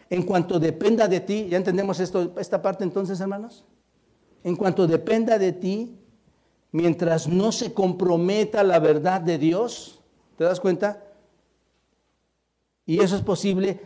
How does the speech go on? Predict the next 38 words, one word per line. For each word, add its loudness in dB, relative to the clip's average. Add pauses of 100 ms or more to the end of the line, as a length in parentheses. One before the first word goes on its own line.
(520)
y, -4
y -4
si -4
eso 0
es -4
posible, -2
vive -2
en -6
paz -8
con -8
todos -2
los -4
hombres, -4
busca -6
ser -8
un -4
pacificador. -6 (360)
Eres -2
un -4
pacificador -4
o -2
eres -6
un -2
alborotador. -6 (1200)
Eso -6
es 0
bien 2
diferente, -2
¿no -2
es -6
cierto, -4
hermanos? -6 (960)
Alguien 2
que 0
alborota, 2
alguien 0
que 0
mueve, 0